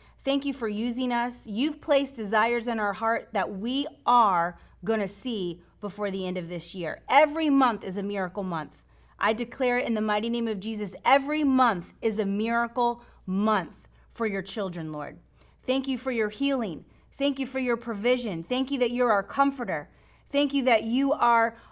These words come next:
our, uh, restoration of our heart, Lord. Thank you that you are our deliverer. Thank you that you are our mighty God. There's nobody like you, no name above your name. Thank you for giving us authority over the enemy, that when he tries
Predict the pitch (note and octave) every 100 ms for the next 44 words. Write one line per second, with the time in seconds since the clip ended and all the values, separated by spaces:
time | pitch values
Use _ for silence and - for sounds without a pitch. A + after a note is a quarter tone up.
0 | _ - A3+ G#3+ G#3+ - - - A#3 G#3
1 | - - _ A3+ C4+ - - B3+ C4 C4+
2 | C4 A#3+ G#3+ F3+ B3 C4 A#3+ G#3+ F3 D#3+
3 | - - C#4 C#4+ C#4+ B3+ A#3+ C#4 C4+ B3
4 | A3+ A3 A#3 A3+ A3 A#3+ C#4 C#4 F3+ C#3
5 | - _ _ _ D4 D#4+ D4+ C#4 C4 B3
6 | D4 D4 C#4 A#3 A3 A#3 C4 D4 A#3 B3
7 | G#3+ G3 G3 A3+ B3 C#4 C#4+ D#4 D4 C4+
8 | C4+ C#4 A#3 A#3 C#4 D#4+ D#4 D#4 D#4 C#4+
9 | - A3+ F3 A3+ B3+ C#4+ D4 C4+ - _
10 | - G#3 B3 B3+ A#3+ G#3+ F#3 D3 - -
11 | - C#4+ C#4+ C#4+ C4+ A#3 C4 C4 A#3 A3
12 | - G#3 - - D4+ D4 A3 F3+ A3+ A#3
13 | A#3 G#3+ A3 A#3+ G#3 - - _ _ _
14 | A#3 A3+ A#3 B3 C4+ C4+ - C#4 C#4+ B3
15 | F3 E3